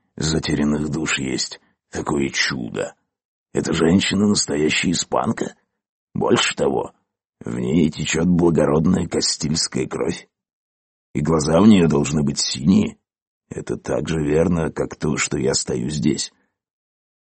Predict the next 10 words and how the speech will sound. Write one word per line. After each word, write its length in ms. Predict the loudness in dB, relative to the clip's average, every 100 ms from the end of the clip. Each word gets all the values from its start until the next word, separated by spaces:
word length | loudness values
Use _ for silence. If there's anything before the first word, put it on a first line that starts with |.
| _
Но 220 | 0 0 0
какая 440 | -2 0 0 0
она 340 | -2 -4 -6 -10 _ -8
бледная». 800 | 2 4 2 -2 -10 -12 -16 _ _ _ _ _ _ _ _ 4
Он 120 | 4
снова 400 | 4 4 4 2
вздрогнул. 640 | 2 2 2 2 -2 -2 _ _ _ _ _ _ _ _ -2
«У 20 |
нее 200 | 2 2
какой-то 600 | 2 -2 -4 0 -2 -2